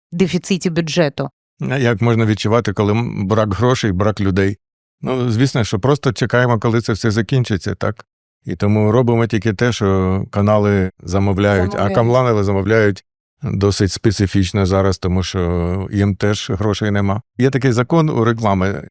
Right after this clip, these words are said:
Speaker 2: коли дохід людей менше за прожитковий мінімум,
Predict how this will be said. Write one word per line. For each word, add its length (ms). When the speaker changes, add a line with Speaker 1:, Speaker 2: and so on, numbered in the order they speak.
Speaker 2:
коли 600
дохід 400
людей 380
менше 340
за 120
прожитковий 600
мінімум, 420